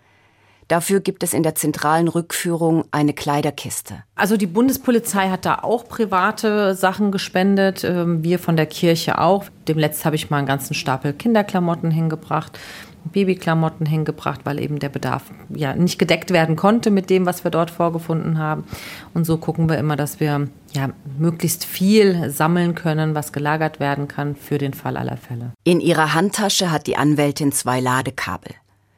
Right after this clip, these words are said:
Speaker 1: Die Betroffenen müssen ihr Handy zwar bei der Abholung abgeben, bevor es beim Check-in dann in den Koffer und in den Laderaum des Flugzeugs wandert, haben sie hier aber noch kurz die Möglichkeit, sich einige Kontakte herauszuschreiben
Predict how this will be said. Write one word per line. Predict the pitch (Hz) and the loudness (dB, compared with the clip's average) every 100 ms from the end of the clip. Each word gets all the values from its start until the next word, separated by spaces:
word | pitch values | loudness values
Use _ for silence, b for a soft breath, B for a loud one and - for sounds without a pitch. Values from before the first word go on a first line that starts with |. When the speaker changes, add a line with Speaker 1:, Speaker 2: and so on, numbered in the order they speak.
| _ _ _ _ _ - | _ _ _ _ _ -2
Speaker 1:
Die | 175 | 0
Betroffenen | 180 - 208 240 196 175 175 165 | 0 2 2 2 0 2 4 4
müssen | 185 - 175 | 2 2 0
ihr | 90 | 2
Handy | 165 165 190 165 135 | 2 2 2 2 0
zwar | - 135 | -2 -2
bei | 135 143 | -2 0
der | 151 - | 0 -2
Abholung | 160 165 156 151 | -4 0 2 2
abgeben, | - 165 - - 113 120 147 160 B B B B | 0 -2 -4 -8 -6 -2 -2 -4 B B B B
bevor | 180 175 240 - | -2 0 -2 0
es | 180 | -2
beim | 139 160 | 0 0
Check-in | - 160 - - 214 196 156 | 0 -4 -4 0 4 4 4
dann | 147 | 2
in | - 147 | 4 4
den | 139 143 | 4 2
Koffer | 202 202 - 147 131 - | 0 0 0 -2 -2 -2
und | 135 - | -2 0
in | 139 | 2
den | 139 | 2
Laderaum | 135 160 190 156 139 135 | 4 4 2 2 2 0
des | 127 | 0
Flugzeugs | - 190 208 - 156 143 - 151 | -2 0 -2 -2 -4 -4 -2 0
wandert, | 147 156 160 - B B B B | 2 4 0 -2 B B B B
haben | 170 175 165 | 0 2 2
sie | 190 | 0
hier | - 214 240 | 0 2 4
aber | - 175 | 2 2
noch | 175 175 | 0 0
kurz | - 233 233 - | 0 0 0 2
die | |
Möglichkeit, | 185 190 202 202 - 190 180 190 - B B B | 4 4 0 -4 -4 -2 0 -2 -6 B B B
sich | - 185 - | -2 0 2
einige | 180 190 170 | 4 4 0
Kontakte | - 165 - 196 196 - 170 | -2 -2 0 -2 -2 -4 -2
herauszuschreiben | 151 135 143 - - 147 151 151 156 165 165 | 0 0 -2 -4 -4 -4 0 0 2 2 2